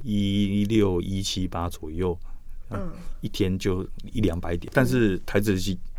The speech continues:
Speaker 1: 要更小心，就是台指期的杠杆倍率更大。
Speaker 2: 嗯。哦。
Speaker 1: 因为一般人对融资的想法已经是杠杆是开两倍了。
Speaker 2: 嗯。
Speaker 1: 你用，用一半的钱是跟银行借的，一半钱是你自己的，这杠杆是两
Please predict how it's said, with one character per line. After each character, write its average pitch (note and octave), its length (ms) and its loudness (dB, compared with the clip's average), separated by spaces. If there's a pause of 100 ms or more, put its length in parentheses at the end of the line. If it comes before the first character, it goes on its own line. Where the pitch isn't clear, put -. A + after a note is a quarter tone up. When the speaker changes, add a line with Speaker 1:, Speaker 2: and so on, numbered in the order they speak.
Speaker 1:
要 A2+ 160 6
更 G#2+ 240 6
小 D#2+ 180 -4
心， E2+ 180 -2
就 F2 120 -2
是 E2+ 240 -2
台 - 160 0
指 F#2+ 180 -2
期 - 140 -2
的 E2+ 140 -2
杠 F#2 200 0
杆 E2 220 -4
倍 F2 160 0
率 E2 120 -2
更 F2 200 -2 (180)
大。 F#2 160 -4 (760)
Speaker 2:
嗯。 G#3 100 -6
哦。 F3 680 -6
Speaker 1:
因 D3 100 2
为 C3+ 80 -2
一 B2 160 0
般 A2 240 4
人 F#2 220 4
对 A2 160 6
融 F#2 240 0
资 F#2+ 280 -2
的 F2 200 2
想 F2 260 -4
法 F2 220 -6
已 E2 80 -8
经 F2 200 -4
是 F2 320 -4 (220)
杠 G2 160 0
杆 E2+ 180 -4 (140)
是 F#2 100 -2
开 F2+ 180 0
两 E2 180 0
倍 E2 260 -2
了。 - 100 -4 (200)
Speaker 2:
嗯。 F#3 200 -6 (140)
Speaker 1:
你 F#2+ 160 2
用， G#2+ 160 4 (140)
用 G2+ 340 0 (380)
一 G#2+ 160 -4
半 A#2+ 200 2
的 F#2 140 2
钱 - 240 -4 (100)
是 F2 380 -4
跟 F2 160 0 (140)
银 F2 120 -6
行 E2 140 -6
借 D#2+ 220 -4
的， - 60 -2 (100)
一 G#2 80 -4
半 G2 180 0
钱 E2 180 -2
是 G2+ 120 -6
你 E2+ 80 -2
自 E2+ 200 -6
己 - 120 -8
的， - 160 -8
这 - 100 -4
杠 G2 220 -2
杆 F2+ 180 -8
是 G#2 120 -6
两 F2 140 -10